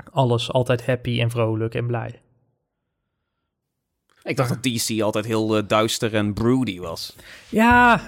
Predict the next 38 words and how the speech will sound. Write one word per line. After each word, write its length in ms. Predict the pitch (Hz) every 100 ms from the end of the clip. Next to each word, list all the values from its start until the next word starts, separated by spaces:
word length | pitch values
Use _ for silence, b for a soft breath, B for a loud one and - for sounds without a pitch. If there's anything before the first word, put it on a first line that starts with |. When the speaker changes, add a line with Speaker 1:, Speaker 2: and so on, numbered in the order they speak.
| -
Speaker 1:
wel, 260 | 170 190
maar 120 | 151
het 140 | 151 -
is, 240 | 143 -
het 160 | 127 151
is 100 | 127
dan 160 | 135
ook 240 | 127 147 147
weer 240 | 147 143
niet 320 | 143 135 147
op 120 | 147 -
zo'n 160 | 151
manier 220 | 143 143
geschreven 400 | 123 - 143 131
dat 100 | 127
je 60 | 131
denkt 220 | 127 135
van, 180 | 139 127
"Zo, 280 | - 139 110
dit 280 | 104 - -
is 160 | -
echt 260 | 135 123 -
heel 440 | 127 123 120 117 117 _ _ _ _ _ _
spannend." 500 | - - - 147 117
Dat 100 | 131
was 140 | 123 120
de 60 |
Batman 340 | 113 135 135 113
wel, 200 | 127 107
maar 360 | 110 107 - B B B B B -
ja, 140 | 120
moet 180 | 107 110
ik 140 | 113
die, 280 | 117 113 117
die 180 | 120 117
Martha-scène 1080 | 117 123 131 123 - 117 113 - 123 120
uit, 500 | 120 113 113 113 - -
eh, 460 | 117 113 117 120